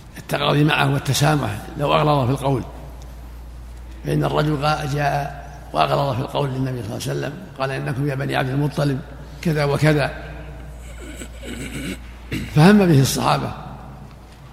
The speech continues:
فقال صلى الله عليه وسلم، فنهاهم صلى الله عليه وسلم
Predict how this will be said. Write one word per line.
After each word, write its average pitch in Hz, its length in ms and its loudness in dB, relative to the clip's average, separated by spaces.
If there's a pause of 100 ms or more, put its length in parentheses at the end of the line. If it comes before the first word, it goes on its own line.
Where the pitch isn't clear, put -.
(520)
فقال 147 380 2
صلى 131 120 -2
الله 120 140 -2
عليه 143 120 0
وسلم، 147 80 -4
فنهاهم 151 680 6
صلى 127 100 0
الله 120 100 -2
عليه 120 100 -4
وسلم 127 280 -2